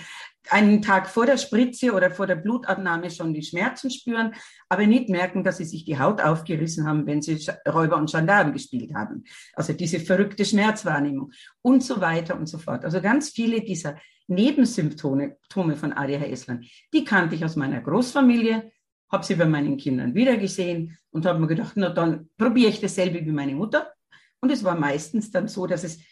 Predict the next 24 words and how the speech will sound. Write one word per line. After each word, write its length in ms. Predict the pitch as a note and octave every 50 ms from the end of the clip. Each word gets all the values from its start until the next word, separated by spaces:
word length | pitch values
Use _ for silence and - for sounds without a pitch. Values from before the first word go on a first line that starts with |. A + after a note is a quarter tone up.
| _ _ _ _
relativ 560 | D3 D#3 F3+ F#3+ A3 B3 A#3 - C4 B3+ - _ _
ohne 320 | - F3+ G#3+ G#3+ G#3+ F3 D#3+
ganz 420 | - D#3+ D#3 E3+ E3+ - - -
riesige 400 | E3 E3 D#3+ - D#3 - B2+ B2
Kämpfe 380 | - - C3+ B2 A#2+ A#2 - B2
ge-, 240 | - - - - _ _ _ _
ausgegangen 720 | C3+ B2 A#2+ A#2+ - - - - - - A2+ A#2 A2+ G#2
ist. 160 | G2+ - - - - - - - _ _ _ _ _ _ _
Ich 140 | _ - -
habe 240 | F3+ D#3+ D#3+ - D3+
auch 180 | D3 C#3+ - -
zwischendurch 600 | - - D#3 D3 - D#3 C#3 - - - - C3
mal 280 | B2 - - B2+ C3 _ _ -
die 80 | D#3+
Nerven 340 | D#3+ D#3 C#3+ C#3+ C#3+ - D3
verloren 500 | C#3+ - C#3+ D3 F#3 G3+ F#3 E3+ E3+ -
und 200 | - D3+ - -
geschrien. 640 | - E3 D#3+ - - F3 G3 F#3+ E3+ F3 E3 - - _ _ _ _ _ _ _ _ _
Natürlich, 640 | G3 F#3+ F3 - - D#3+ D3+ D3 C#3+ C#3 - -
wie 80 | C#3+ C#3+
jede 300 | C3 C#3+ D#3+ F3 F3+ F3
Mutter, 320 | F3+ F3 E3 E3 F3 D#3
ganz 380 | D#3+ - C#3+ C3 B2+ B2 - -
klar. 440 | - - F#3+ F3 F3 F3 F3 E3+